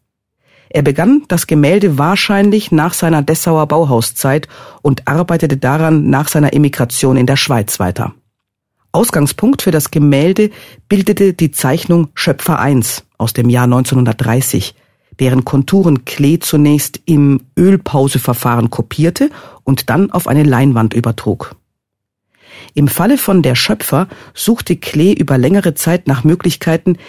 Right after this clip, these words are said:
die gepausten Linien im Gemälde weiter zu bearbeiten, bis er das Verfahren fand, die Farbe mit einem Spachtel auf dem Bildgrund zu stempeln.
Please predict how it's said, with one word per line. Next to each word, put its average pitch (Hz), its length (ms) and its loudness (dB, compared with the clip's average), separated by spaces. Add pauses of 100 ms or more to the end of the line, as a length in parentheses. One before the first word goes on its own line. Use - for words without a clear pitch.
(160)
die 156 80 -2
gepausten 151 680 -2
Linien 175 540 2
im 185 200 2
Gemälde 156 600 2
weiter 135 280 0
zu 170 120 -4
bearbeiten, 147 760 -2 (600)
bis 254 200 0
er 262 140 -2
das 240 180 0
Verfahren 185 560 0
fand, 208 420 0 (340)
die 131 100 0
Farbe 196 340 0
mit 151 220 0
einem 123 160 0
Spachtel - 600 -4
auf - 180 -2
dem 120 220 0
Bildgrund 147 680 -2
zu - 160 -2
stempeln. - 720 -4